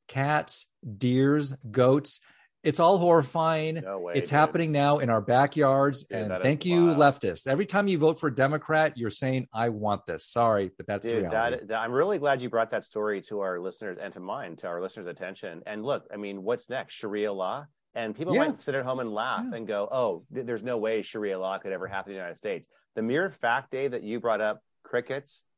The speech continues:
Speaker 2: and that story in the same breath
Speaker 1: Mm.
Speaker 2: mean, to me, means Sharia law is not that far off in certain areas, right? It won't, it won't take hold nationally, but
Speaker 1: Let me
Speaker 2: it,
Speaker 1: tell ya.
Speaker 2: it definitely happened in
Speaker 1: In,
Speaker 2: certain areas.
Speaker 1: in beautiful Redondo Beach, California,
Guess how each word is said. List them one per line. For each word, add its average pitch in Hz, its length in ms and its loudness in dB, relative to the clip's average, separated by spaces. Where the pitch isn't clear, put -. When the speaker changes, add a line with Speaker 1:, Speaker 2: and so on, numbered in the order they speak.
Speaker 2:
and 101 160 -6
that 104 180 -2
story 110 400 -4
in 101 80 -8
the 90 80 -10
same 104 280 -8
breath 104 240 -2
Speaker 1:
Mm. 98 140 -6
Speaker 2:
mean, 113 220 -6
to 117 120 -8
me, 113 220 -4
means 110 260 -6
Sharia 101 400 -4
law 92 260 -4
is 92 180 -14
not 92 220 -10
that 90 220 -8
far 85 220 -6
off 76 260 -8
in 123 140 -8
certain 113 400 -4
areas, 90 460 -8
right? 90 240 -6
It 120 80 -8
won't, 117 280 -6
it 107 120 -4
won't 107 260 -8
take 104 180 -8
hold 98 300 -2
nationally, 87 580 -12
but 104 220 -2
Speaker 1:
Let 139 160 4
me 160 80 0
Speaker 2:
it, 131 40 -6
Speaker 1:
tell 170 160 4
ya. 131 180 2
Speaker 2:
it - 80 -12
definitely 143 400 0
happened 127 360 -4
in 98 60 -6
Speaker 1:
In, 131 80 0
Speaker 2:
certain 92 180 -2
areas. 85 340 -10
Speaker 1:
in 127 160 0
beautiful 143 440 0
Redondo 120 480 2
Beach, 151 300 0
California, 113 640 -2